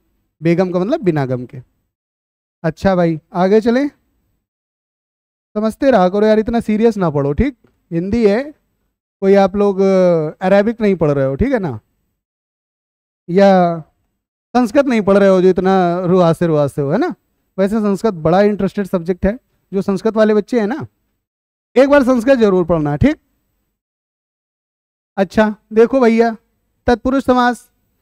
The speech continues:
जिस समास का दूसरा पद प्रायण उत्तर पद प्रधान है ना, यही तो बोला था, प्रायण उत्तर पद प्रधान तत्पुरुषा, जहां पर दूसरा पद प्रधान हो, प्रधान का मतलब मुख्य हो, मेन हो, है ना, वो सचिव वाला, वो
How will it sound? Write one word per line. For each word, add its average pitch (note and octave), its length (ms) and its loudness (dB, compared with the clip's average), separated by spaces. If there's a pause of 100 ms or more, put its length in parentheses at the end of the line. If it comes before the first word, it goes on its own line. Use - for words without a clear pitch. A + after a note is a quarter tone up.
(240)
जिस B3 200 0
समास C4+ 320 2
का C#4 100 2
दूसरा B3 380 0
पद C4 260 0 (560)
प्रायण A#3 300 2
उत्तर C4 240 0
पद B3+ 180 0
प्रधान A#3+ 320 2 (420)
है A3+ 80 2
ना, F4+ 220 0 (1000)
यही G3+ 140 4
तो B3 100 -4
बोला D4+ 200 2
था, D#4 80 2
प्रायण A3+ 520 2
उत्तर C#4+ 540 2
पद B3 200 -4
प्रधान G#3 560 2
तत्पुरुषा, F#3+ 520 -4 (320)
जहां A3 340 0
पर D3+ 260 -2 (420)
दूसरा C4 480 2
पद B3 180 0
प्रधान F#3 400 0
हो, F3+ 200 -4
प्रधान F#3 360 -2
का A#3 100 -6
मतलब C4 240 2
मुख्य C4+ 300 -2
हो, F#3+ 200 2
मेन A#3+ 260 -2
हो, E3+ 280 -4 (680)
है A3 100 -2
ना, D4+ 140 -2
वो G#3+ 100 0
सचिव G#3 320 -2
वाला, B3+ 360 4
वो G#3+ 200 0